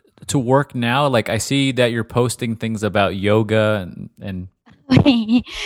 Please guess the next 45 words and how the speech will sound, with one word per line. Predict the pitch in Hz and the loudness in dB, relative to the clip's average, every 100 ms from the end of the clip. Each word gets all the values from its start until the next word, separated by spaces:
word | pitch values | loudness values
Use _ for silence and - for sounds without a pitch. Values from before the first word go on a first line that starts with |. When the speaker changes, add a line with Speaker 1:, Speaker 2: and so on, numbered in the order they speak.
| 349 | 2
Speaker 2:
Yeah, | 262 226 | 4 6
I | 247 | 6
do. | 294 214 | 6 6
So, | - 240 226 | 6 6 8
um, | 233 233 226 | 8 6 4
the | 220 | 4
yoga | 233 262 302 | 6 6 6
thing | 359 302 | 4 4
is | 247 | 2
part-time. | - 233 - _ 185 185 330 _ _ | 2 0 -2 _ -8 -6 -8 _ _
I've, | - 190 190 180 - - | 0 0 0 -10 -10 0
I've | 196 190 | 0 0
been | 202 202 | -4 -4
teaching | 220 202 220 202 | -8 -8 -6 -2
yoga | 202 208 196 | -2 0 -2
part-time | - 190 - 180 185 | -2 -4 -4 -8 -8
since | 185 - 202 208 208 | -8 -10 -6 -6 -6
two | - 208 | -10 -8
thousand | 202 202 196 180 | -2 -2 -2 -6
and | 170 | -8
twelve. | - 151 254 _ _ _ _ _ _ | -4 -4 -4 _ _ _ _ _ _
Speaker 1:
Oh, | 143 | -16
wow. | 110 156 | -10 -2
Speaker 2:
But | 202 | 0
when | 214 220 | 2 2
I | |
say | 220 254 240 | 4 4 2
part-time, | - 214 214 226 220 185 | 4 2 4 2 4 0
it's, | - | -4
it's | - - | -10 -6
really | 190 208 190 | -2 0 2
a, | 175 | 0
a | - | -2
s-, | - - _ - | -8 -16 _ -2
I | 190 | 2
have, | 190 185 | 2 2
like, | 170 - | 0 2
one | 165 160 | 0 0
class. | - - - - - 127 - | -2 2 4 6 6 6 4
<laughs> | - - - - | -2 -6 -6 0
I | - | 0
teach | - 110 - | 2 0 0
Speaker 1:
Okay. | - | 0
Speaker 2:
one | 104 | 0
class | 117 - 180 | -4 2 4